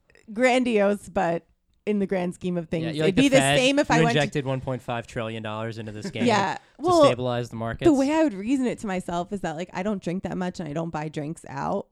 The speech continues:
Speaker 2: Yeah. You don't even, yeah. You're
Speaker 1: So
Speaker 2: grown
Speaker 1: I
Speaker 2: up,
Speaker 1: would,
Speaker 2: you can spend
Speaker 1: well,
Speaker 2: your money
Speaker 1: that's
Speaker 2: how
Speaker 1: what,
Speaker 2: you want,
Speaker 1: that's
Speaker 2: dude.
Speaker 1: what
Speaker 2: Fuck
Speaker 1: they
Speaker 2: it.
Speaker 1: said on the podcast. They were like,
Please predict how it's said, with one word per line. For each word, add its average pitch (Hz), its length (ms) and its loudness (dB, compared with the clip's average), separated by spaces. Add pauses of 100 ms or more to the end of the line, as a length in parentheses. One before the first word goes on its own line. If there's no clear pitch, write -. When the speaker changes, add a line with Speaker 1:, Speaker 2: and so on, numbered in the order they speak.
Speaker 2:
Yeah. 190 180 -14 (440)
You 269 100 -2
don't 330 140 0
even, 240 100 -8
yeah. 269 200 -6 (100)
You're 240 100 -6
Speaker 1:
So - 120 6
Speaker 2:
grown 247 100 12
Speaker 1:
I 233 60 10
Speaker 2:
up, 254 40 8
Speaker 1:
would, 262 60 8
Speaker 2:
you 254 80 6
can 269 80 -4
spend - 180 -4
Speaker 1:
well, 202 80 4
Speaker 2:
your 208 80 8
money 247 140 8
Speaker 1:
that's - 20 6
Speaker 2:
how 202 60 4
Speaker 1:
what, 202 80 2
Speaker 2:
you 208 100 0
want, 214 220 0
Speaker 1:
that's 285 180 6
Speaker 2:
dude. 302 120 4
Speaker 1:
what 302 80 2
Speaker 2:
Fuck 359 60 6
Speaker 1:
they 370 60 8
Speaker 2:
it. 349 100 2
Speaker 1:
said 320 140 6
on 330 120 4
the 294 60 2
podcast. 269 460 -2
They 208 100 -2
were 190 120 -6
like, 208 220 -4